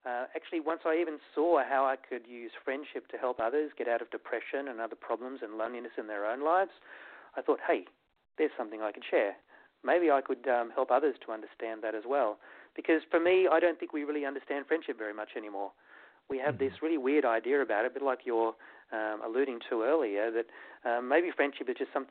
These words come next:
Speaker 1: sort of vague thing. Um, but, and it's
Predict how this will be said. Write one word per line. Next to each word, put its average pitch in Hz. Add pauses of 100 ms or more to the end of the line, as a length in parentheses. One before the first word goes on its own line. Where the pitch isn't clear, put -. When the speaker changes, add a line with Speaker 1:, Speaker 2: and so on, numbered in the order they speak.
Speaker 1:
sort 139
of 117
vague 127 (100)
thing. 98 (480)
Um, - (100)
but, 123
and 131
it's 127